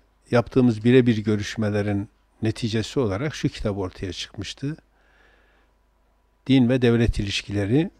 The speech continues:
Teokrasi ve Laiklik diye. Bunun ilk çalışması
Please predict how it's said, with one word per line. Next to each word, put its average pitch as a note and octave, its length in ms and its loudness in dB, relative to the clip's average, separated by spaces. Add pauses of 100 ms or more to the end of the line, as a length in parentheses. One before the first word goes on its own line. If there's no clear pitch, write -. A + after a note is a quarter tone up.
(260)
Teokrasi A#2+ 560 4
ve A#2+ 140 4
Laiklik G#2+ 580 -4
diye. A#2 220 -6 (2250)
Bunun C3+ 280 4 (560)
ilk C#3+ 260 4
çalışması B2 920 2